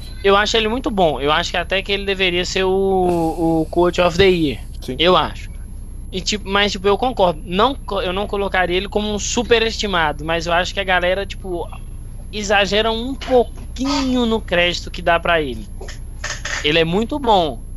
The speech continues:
Speaker 1: mas a, a galera dá uma exageradinha no crédito, entendeu? Não que ele seja,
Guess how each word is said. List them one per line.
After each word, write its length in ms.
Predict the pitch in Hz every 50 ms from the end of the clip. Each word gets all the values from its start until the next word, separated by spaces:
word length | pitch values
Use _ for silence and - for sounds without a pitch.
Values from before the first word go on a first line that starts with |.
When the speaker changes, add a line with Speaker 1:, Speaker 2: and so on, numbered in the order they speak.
| - - - - - -
Speaker 1:
mas 320 | 160 160 160 170 170 160
a, 140 | 170 160 156
a 180 | 127 143 156 160
galera 400 | 165 160 156 160 160 165 175 175
dá 320 | 165 160 165 165 170 190
uma 220 | 202 214 220 214 220
exageradinha 1080 | 220 202 202 208 214 208 220 226 226 226 226 220 196 175 175 190 196 208 214 220 214 208
no 140 | 214 208 220
crédito, 520 | 214 - 214 196 180 170 160 165 - - 143
entendeu? 480 | 139 - 143 151 156 170 196 226 233 - - - - - -
Não 260 | 156 165 160 160 180
que 100 | 175 -
ele 120 | 208 220 220
seja, 560 | 214 - 196 196 202 220 226 262 311 311 214